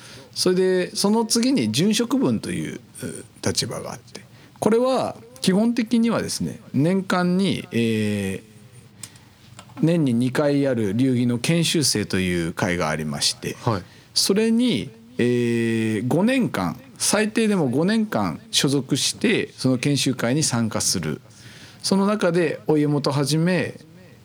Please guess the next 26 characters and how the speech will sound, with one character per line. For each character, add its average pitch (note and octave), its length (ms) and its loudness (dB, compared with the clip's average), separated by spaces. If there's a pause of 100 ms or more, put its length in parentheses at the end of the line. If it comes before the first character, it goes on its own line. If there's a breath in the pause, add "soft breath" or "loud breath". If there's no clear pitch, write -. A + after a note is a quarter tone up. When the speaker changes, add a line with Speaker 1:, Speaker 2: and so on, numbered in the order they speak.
(160)
Speaker 1:
お D3 60 4
歴 D3+ 240 0
々 C#3+ 260 2
の C3+ 80 2
前 C3+ 220 2
で G2+ 100 0
で E2+ 120 -2
す F2+ 160 -2
ね、 B2 160 0
Speaker 2:
は A2 140 -2
い。 F2+ 40 -8 (140)
Speaker 1:
歌 C#3 220 2
っ - 120 -8
た C#3 100 2
り B2 100 2
舞 A2+ 180 0
っ - 20 -18
た A#2+ 200 0
り、 F#2 200 -2 (320 loud breath)
そ C#3+ 200 2
う - 20 2
い B2+ 100 2
う A#2+ 60 0
実 C3+ 280 0
技 G#2+ 140 0
を F#2+ 260 -2